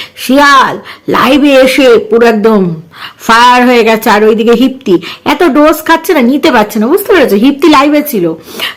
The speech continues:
তো হিপ্তি আবার ভিডিও নামিয়েছে রাত্রি প্রায় বারোটার কাছাকাছি, আমি যেটা সকালে দেখলাম আর কি।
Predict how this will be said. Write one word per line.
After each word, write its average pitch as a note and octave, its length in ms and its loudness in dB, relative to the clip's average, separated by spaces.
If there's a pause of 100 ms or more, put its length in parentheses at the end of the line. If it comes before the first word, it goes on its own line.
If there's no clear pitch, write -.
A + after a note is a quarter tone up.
তো A#3 80 0
হিপ্তি D4 340 2
আবার C4+ 260 0
ভিডিও C#4 320 0
নামিয়েছে A3 500 -2
রাত্রি A#3 440 -2
প্রায় C#4+ 380 0
বারোটার A#3 360 0
কাছাকাছি, G#3 460 -4
আমি B3 140 -2
যেটা B3+ 280 -2
সকালে B3 380 -2
দেখলাম G3 380 -2
আর F#3+ 120 -6
কি। E3+ 220 -6